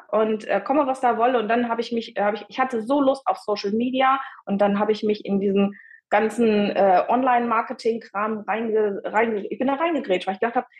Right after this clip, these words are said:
ich darf und kann zu jeder Zeit lernen. Immer, immer wieder. Ähm, und das kann ich auch hier jedem Zuhörer, Zuschauer nur sagen. Ihr seid nie zu alt für irgendetwas. Habt den Impuls, geht ihm nach und macht es. Macht es, macht es.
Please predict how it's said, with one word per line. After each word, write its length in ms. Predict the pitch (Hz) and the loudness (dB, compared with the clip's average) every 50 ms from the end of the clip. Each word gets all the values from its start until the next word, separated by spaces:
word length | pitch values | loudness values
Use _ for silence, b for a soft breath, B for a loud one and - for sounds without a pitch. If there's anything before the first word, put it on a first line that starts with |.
| b | b
ich 220 | b 254 - - - | b -8 -6 -2 0
darf 300 | 262 240 285 349 370 - | 2 4 4 2 2 0
und 220 | - 285 285 - | -6 -6 -6 -4
kann 240 | - 269 262 254 254 | -4 -2 -2 -2 -4
zu 120 | - - | -4 -4
jeder 400 | 240 226 247 285 294 302 294 302 | -4 -4 -2 -2 -2 -2 -2 -2
Zeit 320 | - - 247 254 254 254 - _ _ - | -2 0 0 0 0 -2 -8 _ _ -4
lernen. 540 | 202 208 208 220 208 190 175 156 151 156 _ _ _ - | 0 0 2 2 0 0 -2 -6 -10 -14 _ _ _ -2
Immer, 360 | - 277 302 302 285 - - | 0 0 2 2 0 0 2
immer 320 | - 254 254 247 247 226 214 | 2 2 4 2 0 0 0
wieder. 340 | 220 208 151 135 143 - B B B B B B B - | 0 0 0 0 -2 -4 B B B B B B B 0
Ähm, 280 | - 190 190 185 190 - | 2 4 4 4 2 -2
und 80 | - 185 | -6 -6
das 160 | 196 196 - | -6 -6 -4
kann 140 | - 233 233 | -4 -2 -2
ich 140 | 220 - - | -2 -2 -4
auch 60 | 208 | -4
hier 220 | - - 254 254 | 0 2 2 2
jedem 420 | 240 220 233 220 226 240 226 208 214 | 4 4 4 4 4 2 0 -2 -4
Zuhörer, 580 | - - - 262 262 254 240 233 220 214 214 214 | -6 -2 0 2 2 4 4 4 4 2 0 0
Zuschauer 420 | - 269 254 - - 247 226 214 | -2 -4 -2 0 0 2 2 2
nur 160 | 214 214 202 | 2 2 2
sagen. 460 | 196 220 233 247 262 226 202 220 240 B B B B B B - | 2 2 2 4 2 2 0 -4 -6 B B B B B B -4
Ihr 80 | 226 214 | 0 2
seid 180 | 240 240 254 | 2 2 4
nie 240 | 285 285 311 330 - | 4 4 4 4 2
zu 160 | - - - | 0 -2 0
alt 240 | - - 226 226 - | 2 2 0 0 0
für 80 | - 247 | -2 -2
irgendetwas. 720 | - - 214 220 214 - - - - - 139 131 - - B B B - | 0 0 0 0 -2 -2 -2 -4 -4 -6 -8 -10 -10 -12 B B B -6
Habt 160 | 226 - - | -4 0 0
den 100 | 226 202 | 0 0
Impuls, 460 | 170 196 - - 254 247 262 254 - | 0 -4 0 2 4 4 4 2 -2
geht 200 | - 233 247 - | -4 -6 -4 -4
ihm 180 | - 208 202 190 | -4 -4 -2 -2
nach 260 | 180 185 196 208 - | 0 -2 -2 -2 -4
und 140 | - - - - | -8 -8 -6 -2
macht 300 | 180 180 196 - - - - | -2 -2 -2 -4 -10 -8 -8
es. 260 | - - - - - | -8 -8 -8 -6 -2
Macht 300 | 220 254 311 - - - | -2 -2 -2 -4 -6 -10
es, 140 | 277 - - | -8 -6 -2
macht 260 | 214 180 156 - - - | -2 -2 -2 -4 -8 -12
es. 120 | - - | -14 -14